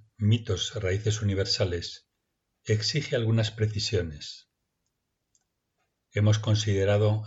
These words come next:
raíz a todo mito que, pasando de pueblo en pueblo, ha conservado una cierta perdurabilidad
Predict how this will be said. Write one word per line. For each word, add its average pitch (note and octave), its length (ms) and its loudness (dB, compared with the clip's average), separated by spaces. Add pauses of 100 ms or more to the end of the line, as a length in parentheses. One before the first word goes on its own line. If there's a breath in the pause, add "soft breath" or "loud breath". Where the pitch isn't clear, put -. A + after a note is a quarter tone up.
raíz A2 460 0 (640)
a A2 140 -4
todo C#3 220 2
mito C#3 320 -2
que, A#2+ 100 -4
pasando G#2+ 480 0
de F2 120 0
pueblo A2+ 400 -2
en F2 160 -6
pueblo, B2+ 560 -4
ha A2 160 -6
conservado A2 640 0
una G2+ 180 2
cierta G#2+ 520 -2
perdurabilidad F#2 1040 -2